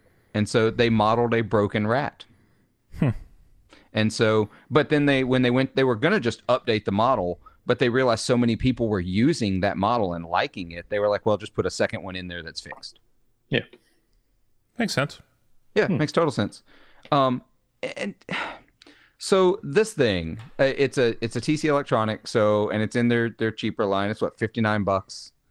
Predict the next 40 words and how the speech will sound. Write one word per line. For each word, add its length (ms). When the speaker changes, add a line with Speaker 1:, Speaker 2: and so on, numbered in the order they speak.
Speaker 2:
Yeah, 160
I 80
mean, 140
the 80
Speaker 1:
Um, 40
Speaker 2:
price 300
is 160
the 120
point 280
to 60
make 240
on 100
this 160
thing. 180
Sixty 280
Speaker 1:
yeah, 60
Speaker 2:
bucks. 260
Speaker 1:
but, 160
but, 100
but 160
is 200
a 200
actual 440
Proco 440
rat 300
all 160
that 160
much 220
more? 320
Speaker 2:
Um, 1400
Speaker 1:
What, 160
what 120
are 40
they 80
Speaker 2:
tough 40
to 80
Speaker 1:
going 100
Speaker 2:
say. 100
Speaker 1:
for 120
new? 300